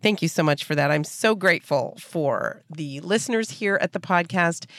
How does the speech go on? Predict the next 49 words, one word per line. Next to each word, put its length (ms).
When 160
you 60
give 180
me 140
feedback 480
that 220
I 180
beg 320
for, 520
I'm 200
always 260
grateful, 400
but 160
I'm 220
mostly 400
just 260
grateful 380
that 180
you 100
show 300
up. 240
I'm 100
grateful 380
that 180
you're 120
here 220
and 120
that 100
you 100
listen 340
to 100
everything 340
that 140
we 100
share 320
every 240
week. 340
Thanks 260
for 120
being 240
here. 240
This 260
week, 240
I 140
am 180
recording 540
on 240
a 260
sweltering 1120